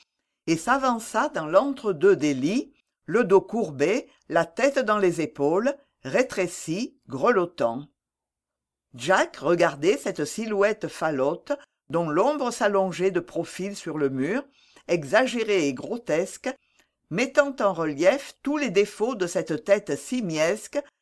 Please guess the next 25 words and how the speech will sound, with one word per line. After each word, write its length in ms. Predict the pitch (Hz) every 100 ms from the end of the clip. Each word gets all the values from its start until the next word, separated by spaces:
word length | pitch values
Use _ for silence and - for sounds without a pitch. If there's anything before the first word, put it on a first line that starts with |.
| _
la 140 | 151 165
bouche 360 | 131 254 -
en 140 | 240 202
avant, 460 | 156 127 156 240 - _ -
les 220 | 156 175
oreilles 440 | 214 196 196 165 156
énormes, 600 | 139 135 196 262 285 294 _ _
détachées, 840 | 123 220 254 190 - 160 180 277 - _ _ _
le 180 | - 170
crâne 360 | 175 180 240 214
en 100 | 165
boule, 460 | 143 170 240 269 302 _ _
laineux 600 | 127 196 208 170 190 254 -
et 140 | 156
trop 240 | - - 214
saillant. 580 | - 143 131 107 247 - _ _ _ _ _ _ _ _ _ _ _ _ _
Le 160 | 160 208
négrillon 680 | 247 285 226 180 190 311
attacha 440 | 220 - 202 - 262
sa 160 | -
lanterne 540 | 165 165 165 220 262 185
au 60 |
fond 220 | 151 - 262
du 140 | 247
dortoir, 680 | 165 - - 147 170 269